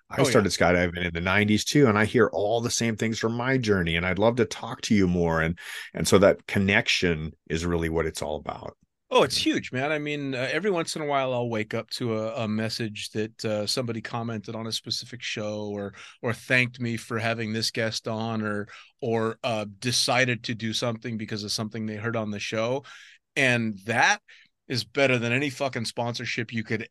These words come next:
Speaker 2: ever get. You read that and you're like, "Oh, well, I might have been having a shit week, but now I have to go to an-, do another great episode 'cause I might get another one of these messages the following week," you know, and it, it really is so much fun to do.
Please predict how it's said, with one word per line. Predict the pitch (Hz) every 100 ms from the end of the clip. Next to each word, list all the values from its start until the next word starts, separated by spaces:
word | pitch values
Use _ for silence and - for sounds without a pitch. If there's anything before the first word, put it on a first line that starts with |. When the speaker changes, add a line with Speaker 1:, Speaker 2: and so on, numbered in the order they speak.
| -
Speaker 2:
ever | 127 110 104
get. | 98 92 98
You | 107
read | 117 180 139
that | 170
and | 156
you're | 131
like, | 131 131 123 -
"Oh, | 202 143 95
well, | 113 131 113 101 - - - - _ _ _
I | - 165
might | 160
have | 139
been | 135
having | 147 139
a | 120
shit | - - 131
week, | 113 147 -
but | 127
now | 127 139 147
I |
have | 117 117 135 -
to |
go | 123 123
to | 120 120
an-, | 120 123 127
do | 131 135
another | 123 123
great | 110 110
episode | 117 - 123 120
'cause | 113 120
I | 117
might | 120 131 131
get | 127
another | 117 117 117
one | 117 113
of |
these | 110 107
messages | 107 117 123 117 104 107 104 101 - -
the | 113 120
following | 127 120 104 98 98 104
week," | 156 120 98 -
you | 113
know, | 104 101
and | 113
it, | 113 120
it | 131 123
really | 123 110 131 131 113 131
is | 143 -
so | - 127 117
much | 104 120 - -
fun | 131 127 113
to | 110
do. | 98 131 110 101